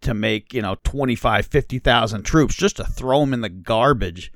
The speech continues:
in, in sixty seconds, and they're just gone, like, poof, into the air. So, I mean, if you're on one of these lower teams and, y-, you know, they're talking you into, you know, being a meat shield for a, you know, yeah, top ten diamond team, that's just ridiculous. Just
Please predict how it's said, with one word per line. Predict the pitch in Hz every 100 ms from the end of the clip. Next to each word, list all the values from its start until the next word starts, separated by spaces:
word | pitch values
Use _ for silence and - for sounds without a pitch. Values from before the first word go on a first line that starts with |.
| _ _ _
in, | 117 104
in | 117 110 104
sixty | - 196 - -
seconds, | 120 139 135 110 85 -
and | 113
they're | 110
just | 107 110 - 127
gone, | 117 104 80 - - - _ -
like, | 95 -
poof, | - 110 -
into | 123 110
the | 98 104
air. | 107 82 82 -
So, | - - 113 110
I | 131
mean, | 135 143
if | -
you're | 202 -
on | 98 104 127
one | 147
of | 160
these | 151 139
lower | 151 151
teams | - 156 151 156 147
and, | 117 110 104 98 101 - -
y-, |
you | 120 120 117
know, | 110
they're | 110 123
talking | - 120 - 123 113 120 -
you | 120 120 120
into, | 117 107 98 90 -
you | 98
know, | 92
being | 101 - 135 127
a | 98
meat | 107 123 139
shield | - 139 135 143 123
for | 113 104 98
a, | 95 90 _ -
you | 160
know, | 123
yeah, | 117 123
top | - 131 117 -
ten | - 127 117
diamond | 113 107 113 127
team, | 160 156
that's | 165 226
just | 131 110
ridiculous. | 98 - 226 - 87 -
Just | 147 127